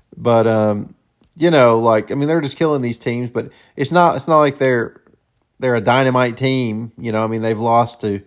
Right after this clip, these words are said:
Campbellsville in Class A by seven. They've lost to Perry County Central, who didn't have a great year. I mean, they, they lost to them. They lost to,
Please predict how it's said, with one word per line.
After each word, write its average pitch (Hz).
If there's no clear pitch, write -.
Campbellsville 143
in 123
Class 123
A 135
by 120
seven. 139
They've 110
lost 113
to 117
Perry 131
County 127
Central, 143
who 104
didn't 95
have 98
a 95
great 101
year. 104
I 113
mean, 104
they, 104
they 104
lost 110
to 104
them. 147
They 107
lost 113
to, 95